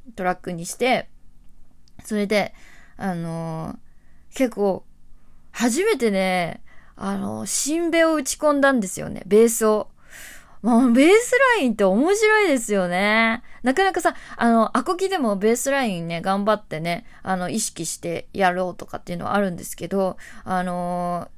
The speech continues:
ー、ね、結構上物に徹してるや、時とかだと、なんだったらルートとか結構無視して、あの、バンドの中とかだとやったりするじゃないですか。で、なんか、そう、ベースライン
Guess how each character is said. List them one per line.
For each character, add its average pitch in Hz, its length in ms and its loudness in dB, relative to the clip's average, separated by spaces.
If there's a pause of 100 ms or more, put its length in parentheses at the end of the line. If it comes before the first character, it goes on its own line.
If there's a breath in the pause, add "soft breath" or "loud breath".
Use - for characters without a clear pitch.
(320)
ー、 202 40 -2
ね、 240 320 0 (280 soft breath)
結 294 160 -8
構 214 80 -2
上 262 220 4
物 311 240 -4
に 294 80 -6
徹 285 140 -4
し - 200 -12 (140)
て 277 100 -2
る 269 100 -2
や、 262 140 0
時 262 400 -8
と - 180 -12
か - 160 -10
だ 165 140 -4
と、 190 340 2
な 220 160 2
ん 254 60 0
だ 294 60 2
っ 277 40 -2
た 170 120 0
ら 165 80 -4
ル 220 220 0
ー - 20 -12
ト 254 120 0
と 240 120 -2
か 165 120 -6
結 160 200 -12
構 151 80 -8
無 160 160 -10
視 - 160 -12
し - 140 -12
て、 190 340 0 (340 loud breath)
あ 185 100 -4
の、 170 260 -4
バ 190 160 6
ン 185 40 0
ド 185 100 -2
の 180 120 -2
中 185 260 -4
と - 80 -14
か - 140 -14
だ - 100 -12
と - 140 -12
や 170 80 -4
っ - 60 -8
た 180 100 -6
り 165 80 -6
す - 120 -10
る 165 60 -6
じ - 100 -12
ゃ - 60 -14
な - 80 -14
い - 40 -16
で 190 80 -16
す - 100 -20
か。 - 160 -16 (420 loud breath)
で、 202 260 0 (500 loud breath)
な - 120 6
ん - 20 4
か、 208 180 -2 (420)
そ 185 420 -6 (880 soft breath)
う、 185 40 -16
ベ 285 320 6
ー 302 40 4
ス 294 220 0
ラ 285 220 8
イ 180 180 0 (120)
ン - 40 -20